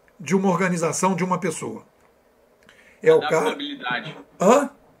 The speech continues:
Speaker 2: Adaptabilidade.
Speaker 1: Adaptabilidade.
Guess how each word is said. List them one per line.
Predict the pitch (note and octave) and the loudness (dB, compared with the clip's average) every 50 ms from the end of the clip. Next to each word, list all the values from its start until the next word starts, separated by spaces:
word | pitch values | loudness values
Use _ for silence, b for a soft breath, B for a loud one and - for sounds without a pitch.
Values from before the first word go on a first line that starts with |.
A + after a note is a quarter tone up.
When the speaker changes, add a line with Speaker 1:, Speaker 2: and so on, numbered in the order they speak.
| _ _ _ _ _ _ _ _ _ _ _ _ - | _ _ _ _ _ _ _ _ _ _ _ _ -14
Speaker 2:
Adaptabilidade. | A#2+ B2 B2 A#2+ C#3+ D#3 D3+ - - F3 D3+ D3 D3+ D#3+ D3+ B2+ C3+ C3+ D3 D#3 C#3+ - - _ _ _ _ - | -14 -14 -12 -10 -10 -12 -12 -12 -16 -18 -16 -16 -16 -16 -14 -12 -10 -8 -8 -8 -10 -14 -20 _ _ _ _ -2
Speaker 1:
Adaptabilidade. | - E3 E3 G3+ G#3+ G#3+ G#3+ - A3 G3 G#3 A3 G#3 G#3+ E3 D#3 D3 C3 A#2+ - - - | 0 2 6 6 6 6 6 4 4 4 4 2 2 2 0 0 -2 -4 -4 -10 -16 -20